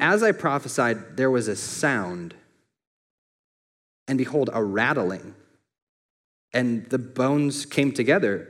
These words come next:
bone to its bone, just like the Lord had said. And I looked," verse eight, "and behold, there were sinews on them, just like the Lord had said. And flesh had come upon them, just like the Lord had said. And skin had covered them,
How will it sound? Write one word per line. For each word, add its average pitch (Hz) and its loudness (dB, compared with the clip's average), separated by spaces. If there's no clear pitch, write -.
bone 135 0
to 139 0
its 123 -2
bone, 123 0
just 127 -2
like 127 0
the 120 -2
Lord 117 0
had 120 0
said. 139 -4
And 151 6
I 143 6
looked," 151 2
verse 139 0
eight, 151 4
"and 160 2
behold, 151 4
there 151 8
were 151 8
sinews 190 4
on 101 -2
them, 95 -6
just 123 -2
like 127 4
the 131 -4
Lord 135 2
had 147 0
said. 185 2
And 170 6
flesh 233 4
had 175 2
come 180 2
upon 220 2
them, 95 -4
just 156 4
like 165 2
the 160 -2
Lord 165 2
had 175 4
said. 180 4
And 180 4
skin 269 2
had 196 4
covered 254 6
them, 147 2